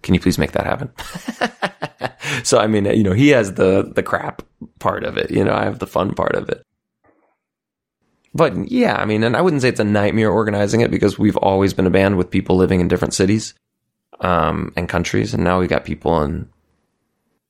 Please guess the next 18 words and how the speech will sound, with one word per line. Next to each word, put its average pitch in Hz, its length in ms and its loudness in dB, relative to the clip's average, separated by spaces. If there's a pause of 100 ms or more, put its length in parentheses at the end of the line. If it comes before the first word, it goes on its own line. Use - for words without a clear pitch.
Canada, 95 720 2 (340)
the 92 120 2
U 90 180 0
K, 92 580 2 (220)
Spain, 90 800 0
Portugal, 92 840 0 (340)
the 92 80 0
U 87 220 2
S, 85 480 -2 (640)
you 92 120 2
know, 85 260 2
so 82 520 -2
it, - 240 -4
it's 92 160 -4
very, 92 320 2
very 85 180 0
spread 82 300 -2
out. 87 340 -2